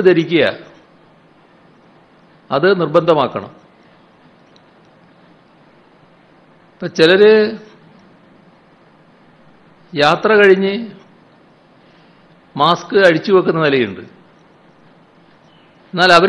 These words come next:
തനിച്ചല്ല, അവർ മറ്റുള്ളവരുമായിട്ട് ഇടപഴകുന്നുണ്ട്. ഇപ്പോൾ ഒരു ഓഫീസിലെത്തി, മറ്റുള്ളവരുമായിട്ട് ഇടപഴകുന്നുണ്ട്.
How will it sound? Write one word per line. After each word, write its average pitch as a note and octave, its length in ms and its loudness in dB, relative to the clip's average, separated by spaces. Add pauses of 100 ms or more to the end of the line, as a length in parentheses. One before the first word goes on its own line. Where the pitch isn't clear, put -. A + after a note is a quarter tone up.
തനിച്ചല്ല, F#3+ 460 2
അവർ E3 180 0
മറ്റുള്ളവരുമായിട്ട് F3+ 640 2
ഇടപഴകുന്നുണ്ട്. D#3 560 0
ഇപ്പോൾ C3+ 140 -4
ഒരു D#3+ 100 4
ഓഫീസിലെത്തി, F3 580 -4 (240)
മറ്റുള്ളവരുമായിട്ട് F3 640 -2
ഇടപഴകുന്നുണ്ട്. C#3 560 -4